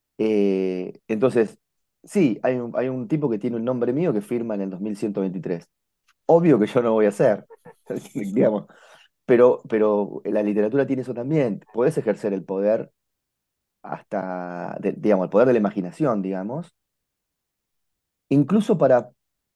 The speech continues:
poder fantasear con que podés vivir dentro de cien años. Pero, pero, mm, este desdoblamiento del que vos hablás es, es, es, es como justamente el, el,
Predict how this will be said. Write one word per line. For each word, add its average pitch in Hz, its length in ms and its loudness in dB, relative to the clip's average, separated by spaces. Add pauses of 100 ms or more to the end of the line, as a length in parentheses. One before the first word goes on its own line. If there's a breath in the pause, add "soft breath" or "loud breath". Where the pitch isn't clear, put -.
(140)
poder 143 240 2
fantasear 143 420 -2
con 135 120 -4
que 120 100 -4
podés 117 200 0
vivir 127 220 0
dentro 123 220 -2
de 104 60 -2
cien 127 160 -8
años. 87 460 -8 (1400)
Pero, 104 420 2
pero, 104 500 6
mm, 98 280 -2 (880)
este 139 220 2
desdoblamiento 135 640 4
del 107 80 -2
que 107 80 -8
vos 131 180 -6
hablás 147 440 -4 (280)
es, 113 220 -10
es, 123 220 -6
es, 143 220 0
es 135 160 0
como 131 320 0
justamente 165 520 0
el, 147 200 -2
el, 104 580 -6